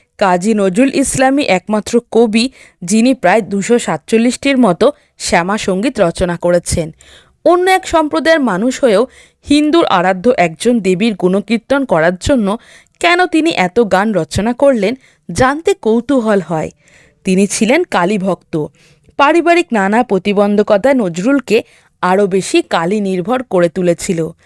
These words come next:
স্ত্রী প্রমীলা কাজীর স্থায়ী আরোগ্য এবং পুত্র বুলবুলের মৃত্যু তার মনকে আরও দুর্বল করে তোলে।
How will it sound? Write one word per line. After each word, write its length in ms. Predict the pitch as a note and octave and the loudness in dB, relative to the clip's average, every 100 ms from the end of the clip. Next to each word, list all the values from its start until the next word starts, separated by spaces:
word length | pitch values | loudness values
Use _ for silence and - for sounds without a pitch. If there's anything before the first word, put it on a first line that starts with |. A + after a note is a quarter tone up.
| - - - | -20 -20 -18
স্ত্রী 320 | - - F4 | -6 0 2
প্রমীলা 500 | F4 A3+ G3 A3+ B3 | 2 0 2 2 0
কাজীর 420 | C4 C4 G#3+ C4 - _ _ _ | 2 0 0 -4 -4 _ _ _
স্থায়ী 400 | D#3+ - F#3+ G3 | -8 -4 0 0
আরোগ্য 500 | - F3 F3+ F#3 - | 0 -2 -2 -2 0
এবং 400 | C#4 G#3 F3 F#3 F#3+ | 2 2 -2 -4 -4
পুত্র 440 | A3+ B3 - G#3+ - _ - | -4 -4 0 -2 -2 _ -6
বুলবুলের 520 | G3 C#4+ C#4+ D4+ D#4+ C4 | 0 2 4 4 4 2
মৃত্যু 460 | A3 - - A3+ - _ - | 0 -2 -4 -4 -6 _ -2
তার 180 | G3 F#3+ | 0 2
মনকে 400 | F#3+ G3 F#3+ C4 | -2 -2 -2 -2
আরও 240 | E3+ G3 C#4 | 2 2 2
দুর্বল 460 | G#3 G3 F3+ F#3+ | 2 0 2 0
করে 240 | F3+ F3+ E3+ | 0 0 0
তোলে। 320 | F#3 E3+ | 0 -2